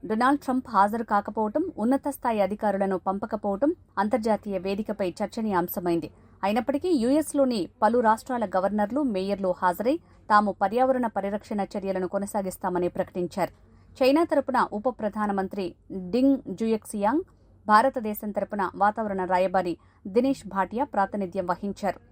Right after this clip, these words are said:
ఈ దేశాలు తమ వాతావరణ లక్ష్యాలపై నిబద్ధతను కొనసాగిస్తున్నప్పటికీ అగ్రనాయకుల గైర్హాజరుపై విమర్శలు వచ్చాయి. ఈ సదస్సులో అభివృద్ధి చెందుతున్న దేశాలకు వాతావరణ మార్పుల ప్రభావాన్ని ఎదుర్కోవటానికి మరియు ఉత్పాదక శక్తిగా మారటానికి అవసరమైన ఆర్థిక సహాయం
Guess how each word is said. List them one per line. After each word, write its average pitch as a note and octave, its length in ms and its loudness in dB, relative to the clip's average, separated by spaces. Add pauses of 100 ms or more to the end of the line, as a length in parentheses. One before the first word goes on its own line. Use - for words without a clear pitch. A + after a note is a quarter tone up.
(220)
ఈ A#3 80 -4
దేశాలు B3 440 2 (100)
తమ A3 200 0
వాతావరణ G3+ 420 2
లక్ష్యాలపై F#3+ 720 -2 (300)
నిబద్ధతను A3+ 500 2
కొనసాగిస్తున్నప్పటికీ G3+ 1040 -6 (280)
అగ్రనాయకుల A3+ 600 2 (100)
గైర్హాజరుపై G3 800 -2
విమర్శలు G3 420 -2
వచ్చాయి. F3 340 -2 (320)
ఈ C4 140 2
సదస్సులో C#4 580 0 (120)
అభివృద్ధి D4 400 2
చెందుతున్న B3 480 -2
దేశాలకు A#3 580 -4
వాతావరణ G#3+ 540 2
మార్పుల F#3+ 400 0
ప్రభావాన్ని G3 640 0
ఎదుర్కోవటానికి G#3 760 -2 (160)
మరియు G#3 240 0 (300)
ఉత్పాదక C#4+ 520 2
శక్తిగా A#3+ 580 -2
మారటానికి G#3+ 840 -2
అవసరమైన G3+ 560 -4
ఆర్థిక G3+ 380 0
సహాయం G3+ 440 -4